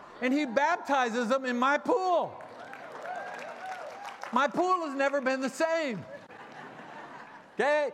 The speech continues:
Do you get the opportunities to do that? I had a woman that called me, and she said, "My son," this is a few years ago, she said, "My son,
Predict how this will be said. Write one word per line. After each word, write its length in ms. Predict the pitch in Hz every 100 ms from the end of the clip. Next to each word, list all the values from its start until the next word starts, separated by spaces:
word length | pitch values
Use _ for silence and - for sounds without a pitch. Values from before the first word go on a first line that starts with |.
| -
Do 100 | 208
you 160 | 294 311
get 180 | 311 302
the 120 | 302
opportunities 840 | 285 262 240 269 339 320 240 202 -
to 60 |
do 140 | 214 269
that? 200 | 202 180
I 80 | 202
had 140 | 240
a 40 | 208
woman 280 | 185 202
that 140 | 170 143
called 300 | - 175 180
me, 200 | 151 131 - -
and 140 | 160
she 140 | 147 175
said, 300 | - 175 156
"My 160 | 151
son," 340 | 147 - 202 160
this 160 | 156
is 140 | 139 120
a 20 |
few 140 | 156
years 260 | 139 135 120
ago, 160 | 127 127
she 80 |
said, 140 | 120 143
"My 120 | 139
son, 480 | 135 196 202 180